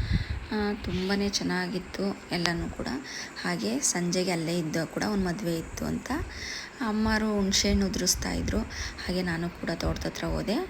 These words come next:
ಒಂದು ಮೂರು ಗಂಟೆ, ನಾಲ್ಕು ಗಂಟೆ ಮೇಲೆ. ಹಾಗೆ ನೋಡಿ, ಹುಣ್ಸೆ ಹಣ್ಣು ಉದುರಿಸ್ತಾ ಎಲ್ಲರೂ ತುಂಬಾ ಚೆನ್ನಾಗಿತ್ತು, ಎಂಜಾಯ್ ಕೂಡ ಮಾಡಿದ್ರು. ನಮ್ಮಮ್ಮ ಇವರು, ನನ್ನ ತಮ್ಮನ ಮಗ, ಮತ್ತು ನನ್ನ ಮಗಳು, ನನ್ನ ಚಿಕ್ಕಮ್ಮ ಮಗ, ನನ್ನ ತಮ್ಮನ ಹೆಂಡತಿ ಎಲ್ಲ ಇದ್ದರು.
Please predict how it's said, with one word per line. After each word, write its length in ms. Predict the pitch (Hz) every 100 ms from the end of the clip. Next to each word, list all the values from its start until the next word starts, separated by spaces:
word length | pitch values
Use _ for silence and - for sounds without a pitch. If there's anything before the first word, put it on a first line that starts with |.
| - - - - -
ಒಂದು 140 | 185
ಮೂರು 160 | 180 175
ಗಂಟೆ, 240 | 170 170
ನಾಲ್ಕು 260 | 165 160 160
ಗಂಟೆ 300 | - - 165
ಮೇಲೆ. 600 | 165 87 - 302 - - - - - -
ಹಾಗೆ 260 | 190 185 185
ನೋಡಿ, 340 | 175 165 262
ಹುಣ್ಸೆ 440 | 269 - 180 - 190
ಹಣ್ಣು 140 | 185
ಉದುರಿಸ್ತಾ 380 | 175 170 - 175
ಎಲ್ಲರೂ 320 | 175 170 175 175 - - -
ತುಂಬಾ 580 | 160 175 180 170 190
ಚೆನ್ನಾಗಿತ್ತು, 760 | 226 180 180 175 170 - - 233
ಎಂಜಾಯ್ 320 | 160 160 180
ಕೂಡ 160 | - 165
ಮಾಡಿದ್ರು. 420 | - 143 160 - 277 - - - - -
ನಮ್ಮಮ್ಮ 320 | 190 175 170
ಇವರು, 460 | 175 160 160 277 403 - - - - -
ನನ್ನ 220 | 196 190
ತಮ್ಮನ 340 | 190 175 175
ಮಗ, 240 | 175 175 185 233 262 - - -
ಮತ್ತು 240 | - -
ನನ್ನ 300 | 180 180 175
ಮಗಳು, 540 | 170 196 175 175 175 - - - - -
ನನ್ನ 120 | 185
ಚಿಕ್ಕಮ್ಮ 500 | - - 175 170 165
ಮಗ, 60 | 165
ನನ್ನ 360 | 170 170 170
ತಮ್ಮನ 320 | 175 165 160
ಹೆಂಡತಿ 300 | 160 160 -
ಎಲ್ಲ 200 | 165 160
ಇದ್ದರು. 540 | 160 156 - - 330